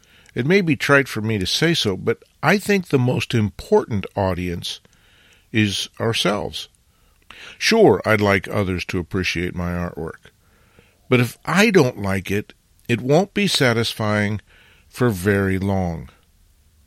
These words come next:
I keep coming back to that great Shakespeare quote, "To thine own self be true."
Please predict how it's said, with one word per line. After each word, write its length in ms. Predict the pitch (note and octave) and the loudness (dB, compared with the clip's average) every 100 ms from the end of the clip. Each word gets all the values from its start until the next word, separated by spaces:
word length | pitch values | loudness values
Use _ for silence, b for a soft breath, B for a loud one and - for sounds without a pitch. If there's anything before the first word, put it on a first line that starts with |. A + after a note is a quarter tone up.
| _ - | _ -6
I 80 | |
keep 240 | - C#3 - | 2 2 2
coming 340 | A#2 A#2 G#2 | 0 0 2
back 240 | G#2+ G#2 - | 2 2 0
to 80 | |
that 220 | F2+ F#2 G2 | -4 -4 -2
great 240 | G2+ F#2+ | -2 -2
Shakespeare 520 | - G#2+ - - F#2+ | -2 -2 -2 -4 -4
quote, 400 | F2 - F2+ - - | -4 -4 -4 -4 -6
"To 100 | F#2 | -4
thine 260 | F#2 F#2+ | 0 0
own 240 | G2 G#2 F#2+ | 0 -2 -2
self 380 | - G2 F2+ - | 0 -2 -2 -6
be 120 | F2 | -6
true." 400 | - - C#3+ G2 | -6 -4 -2 -2